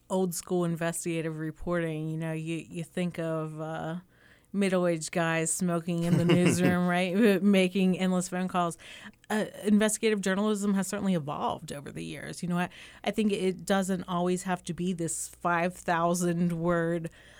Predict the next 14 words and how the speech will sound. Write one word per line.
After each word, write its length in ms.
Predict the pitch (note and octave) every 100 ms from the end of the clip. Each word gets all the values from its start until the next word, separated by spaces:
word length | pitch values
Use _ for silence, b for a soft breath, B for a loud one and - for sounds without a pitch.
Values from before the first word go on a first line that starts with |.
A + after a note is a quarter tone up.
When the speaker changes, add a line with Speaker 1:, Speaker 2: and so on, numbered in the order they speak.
| B
Speaker 1:
expose. 840 | F3+ - F#3+ F3 E3+ F#3+ - -
Sometimes 880 | - F#3+ G3+ G#3+ F#3 F3 E3+ E3 -
it's, 420 | F3 E3 - - -
um, 480 | E3+ D#3+ D#3+ D#3+ E3 -
a 120 | F#3+
quick 460 | F#3 - G#3+ G#3 -
five 360 | - G3 G#3
hundred 320 | A3 G#3 G#3 F3
word 260 | G3 E3+
story 540 | - A#3 D#4 A3 F3 E3
saying, 580 | - F3+ F3 E3+ E3+ - B B B
"Hey, 560 | B3+ C4+ A#3 F#3+ D#3+ -
you 160 | F#3
know, 500 | F3+ F3 E3+ E3 E3